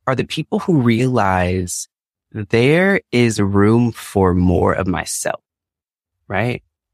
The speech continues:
And I am unwilling to continue carrying all of these things, or I'm just willing to understand myself a little bit more,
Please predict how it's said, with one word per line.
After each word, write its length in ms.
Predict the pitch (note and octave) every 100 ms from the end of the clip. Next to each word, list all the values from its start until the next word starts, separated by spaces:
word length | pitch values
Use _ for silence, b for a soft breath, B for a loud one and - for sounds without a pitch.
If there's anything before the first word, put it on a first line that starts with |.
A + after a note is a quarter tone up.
| _
And 420 | A#2+ A2 G#2 G#2 G2 _ _ _
I 760 | G#2+ A2+ A#2+ A#2+ A2+ A2 G#2+ G2 _ _ _ _ _
am 140 | B2 A2+
unwilling 520 | A2 G#2 C3+ C3 A2+
to 140 | -
continue 500 | - G2+ - G#2+ G2+
carrying 680 | F#2 - G2+ G2 G2 G2 F#2+ -
all 200 | F#2 F#2
of 100 | F2+
these 240 | F#2+ -
things, 480 | - D#3+ B2+ A2+ - _ _ _ _ -
or 380 | F#3+ A3 G3+ - _ _ _
I'm 140 | D3+ G#3
just 200 | A3+ -
willing 340 | C#3+ E3 E3
to 120 | D3+ -
understand 480 | C3 B2+ - A#2+ G#2+
myself 400 | F#2 - - -
a 40 |
little 180 | F#2+ F2+
bit 160 | G2 -
more, 320 | F2+ -